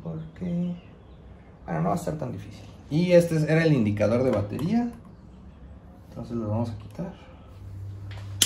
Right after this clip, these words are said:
Y es que el problema es que esta, o sea, con el controlador que yo tenía, la probé, pero no jaló. Entonces tuve que pedir el controlador ese que es universal. Si ustedes quieren ir a la segura y no fallarle,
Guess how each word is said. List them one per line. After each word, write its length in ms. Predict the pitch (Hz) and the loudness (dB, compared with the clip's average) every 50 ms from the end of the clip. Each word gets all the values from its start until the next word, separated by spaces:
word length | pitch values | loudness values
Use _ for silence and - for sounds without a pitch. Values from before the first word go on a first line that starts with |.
| - - - - - - - - - - - - - - - - - - - - - - - - - - - - - - - - - 101 131 143 151 160 | 2 0 -8 -10 -12 -12 -12 -14 -14 -16 -16 -16 -16 -18 -18 -18 -20 -20 -20 -20 -20 -20 -20 -20 -20 -20 -20 -20 -20 -20 -14 -10 -6 -2 0 2 2 2
Y 100 | 160 170 | 2 0
es 120 | 180 185 | -2 -2
que 100 | - 226 | 0 -2
el 60 | 220 - | -2 0
problema 340 | 165 143 135 147 170 190 | 0 0 0 0 0 -2
es 60 | 196 - | -2 -2
que 140 | - 151 | 0 0
esta, 460 | 156 160 - - - 190 - 240 240 185 | 0 0 0 -2 -2 0 2 2 2 2
o 40 | |
sea, 200 | - - 139 139 | 2 0 -2 -2
con 140 | - 143 135 | -2 0 -2
el 120 | 113 107 107 | -2 -2 -2
controlador 540 | - 117 113 113 107 110 113 135 151 151 | -2 -2 -2 -2 0 0 2 2 2 0
que 100 | 151 160 | 0 0
yo 140 | 160 160 156 | 0 0 0
tenía, 440 | 156 156 151 151 151 156 170 220 247 | 0 0 0 2 2 4 2 2 2
la 680 | 214 143 131 127 123 120 117 117 113 113 110 107 - - | 2 0 0 0 0 2 2 2 2 2 2 -2 -4 -6
probé, 360 | 113 110 110 110 147 196 226 | -4 -2 0 0 2 0 0
pero 280 | - - 131 117 110 | 0 -2 -2 0 0
no 160 | 110 117 123 - | 0 0 -2 -2
jaló. 300 | - 120 120 123 120 - - - - - - - | 0 0 0 0 -2 -4 -10 -16 -16 -16 -16 -16
Entonces 240 | - - - 127 - | -12 -10 -10 -4 0
tuve 180 | 143 139 131 | 2 2 2
que 80 | 131 120 | 0 -4
pedir 300 | - - 104 107 120 127 | -6 -2 0 2 4 4
el 100 | 131 127 | 4 2
controlador 640 | - 92 98 95 - 92 92 95 98 104 113 120 | 2 -2 -4 -2 -2 -2 -2 0 2 2 2 2
ese 260 | 123 117 - 113 - - | 2 0 -2 -4 -6 -6
que 140 | - 98 | -6 -6
es 120 | 101 101 - | -6 -4 -4
universal. 600 | 127 120 101 98 95 95 98 - 127 160 190 185 - - - - - - | -4 -2 -2 -2 -2 -2 -2 0 0 0 0 -2 -4 -10 -16 -16 -16 -8
Si 100 | - 117 | -4 -4
ustedes 280 | 113 117 170 196 190 190 | 2 6 8 8 8 8
quieren 260 | - 190 190 190 185 | 8 10 10 10 10
ir 100 | 190 196 | 12 10
a 80 | 190 160 | 10 10
la 100 | 127 110 | 10 6
segura 440 | 107 117 113 117 139 160 170 165 156 | 4 2 0 2 4 6 8 8 8
y 60 | 135 | 6
no 260 | 131 139 147 147 147 | 4 4 4 2 2
fallarle, 640 | - - 120 113 117 131 151 175 196 226 262 320 339 | 2 2 2 4 4 6 6 6 6 6 6 6 6